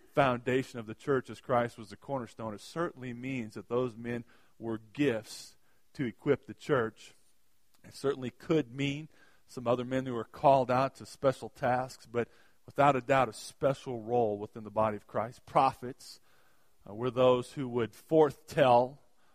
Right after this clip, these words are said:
some truths of God or foretell. Today it's more forthtell to teach the truth of God's word, since we really don't need any additional revelation according to the word of God. Those that are given by God to speak the truth and to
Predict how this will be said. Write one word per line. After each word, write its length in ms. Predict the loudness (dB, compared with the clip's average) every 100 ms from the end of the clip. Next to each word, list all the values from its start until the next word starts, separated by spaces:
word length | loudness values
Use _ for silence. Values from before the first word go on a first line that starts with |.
| _ _ _ _
some 280 | -6 -6 -6
truths 400 | -4 0 0 -2
of 160 | -14 0
God 400 | 4 4 4 2
or 320 | 0 -2 -6 _ _ _ _ 2
foretell. 920 | 6 8 8 4 2 4 4 0 -10 _
Today 280 | -12 0 2
it's 180 | 2 -4
more 260 | -4 -2 -2
forthtell 800 | 2 4 4 2 -6 -2 -2 -4
to 60 |
teach 380 | -10 -8 -8 -6
the 180 | -4 -4 _ _ _
truth 320 | 4 4 4
of 120 | -6
God's 360 | 2 4 4 -4
word, 400 | 2 4 4 0
since 240 | -18 -12
we 140 | -8 -6
really 300 | -2 -2 0
don't 300 | -2 -2 -4
need 220 | -4 -4
any 240 | -8 -10
additional 480 | -8 -8 -8 -8 -6
revelation 720 | 0 0 2 0 -2 -6 -12 _ _ _ _
according 280 | -2 -2 -2
to 140 | -6
the 120 | -4
word 200 | -2 -2
of 140 | -4 -4
God. 360 | -2 -2 -6 -14 -10
Those 260 | -8 -8
that 80 | -10
are 80 | -10
given 260 | -4 -4 -2
by 200 | -2 -2
God 320 | 0 -2 -2
to 80 | -8
speak 480 | -18 -6 -2 -2 -4
the 80 |
truth 440 | -18 -8 -4 -4 -8
and 120 |
to 80 | -16